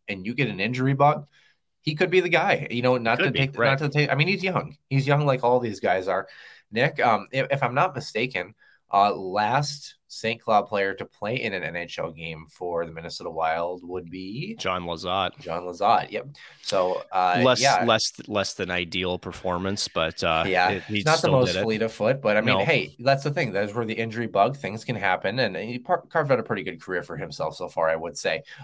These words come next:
Speaker 1: Um,
Speaker 2: Mm-hmm.
Speaker 1: only, only two more questions slash three. Um, Caleb asks, uh,
Speaker 2: Oh, boy.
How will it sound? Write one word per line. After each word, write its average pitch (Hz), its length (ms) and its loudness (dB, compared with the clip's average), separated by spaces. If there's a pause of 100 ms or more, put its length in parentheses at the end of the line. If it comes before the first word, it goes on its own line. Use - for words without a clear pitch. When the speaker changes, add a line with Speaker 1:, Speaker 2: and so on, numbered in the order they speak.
Speaker 1:
Um, 127 240 6
Speaker 2:
Mm-hmm. 98 180 -4 (600)
Speaker 1:
only, 147 400 2
only 127 380 -2
two - 220 -6
more 117 160 0
questions 98 420 0
slash 87 340 2
three. 113 320 -4 (100)
Um, 98 360 2 (420)
Caleb 131 460 0 (480)
asks, 82 540 -6
uh, - 40 -2
Speaker 2:
Oh, 90 580 2
boy. 78 80 -8